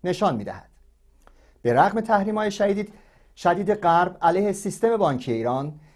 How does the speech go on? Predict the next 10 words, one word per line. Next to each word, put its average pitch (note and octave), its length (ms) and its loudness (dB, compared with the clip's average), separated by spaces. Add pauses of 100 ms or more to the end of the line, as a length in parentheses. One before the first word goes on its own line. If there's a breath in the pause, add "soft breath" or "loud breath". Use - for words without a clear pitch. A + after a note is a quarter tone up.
این F#3 140 -4
کشور F#3 440 4
راه‌های F#3 400 2
جدیدی F#3 420 2
برای A#2 220 -2
تداوم B2+ 520 -4
معاملات D#3 640 -2
تجاری A#2+ 380 -4
پیدا G2+ 260 -8
می‌کند. - 380 -18